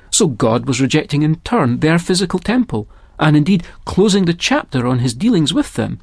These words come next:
for a while at least. Then Jesus also began to disclose what God's future plans were,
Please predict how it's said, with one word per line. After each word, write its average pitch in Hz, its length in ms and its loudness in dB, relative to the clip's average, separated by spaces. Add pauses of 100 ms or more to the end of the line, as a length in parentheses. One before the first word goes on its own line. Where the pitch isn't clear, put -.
for 147 240 -2
a 135 60 0
while 254 280 -2
at 113 140 -4
least. - 380 -4 (920)
Then 277 160 2
Jesus 220 320 2
also 180 280 2
began 143 340 2
to 135 80 0
disclose 131 560 -2
what 131 180 -6
God's 151 280 -2
future - 460 -6
plans 190 440 -2
were, 104 240 -6